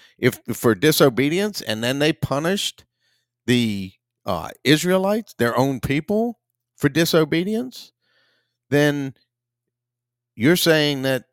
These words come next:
"Well, we're not gonna be punished for our disobedience of sin, uh, because we accepted him as Lord and Savior." And it's like, no, you don't get it, because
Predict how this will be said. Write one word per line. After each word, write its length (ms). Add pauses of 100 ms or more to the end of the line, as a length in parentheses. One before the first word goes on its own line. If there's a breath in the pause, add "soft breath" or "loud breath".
"Well, 260
we're 180
not 180
gonna 160
be 160
punished 400
for 140
our 120
disobedience 800
of 100
sin, 460 (420 soft breath)
uh, 220
because 380
we 120
accepted 440
him 100
as 160
Lord 180
and 120
Savior." 360
And 100
it's 140
like, 220
no, 320
you 180
don't 260
get 220
it, 220
because 480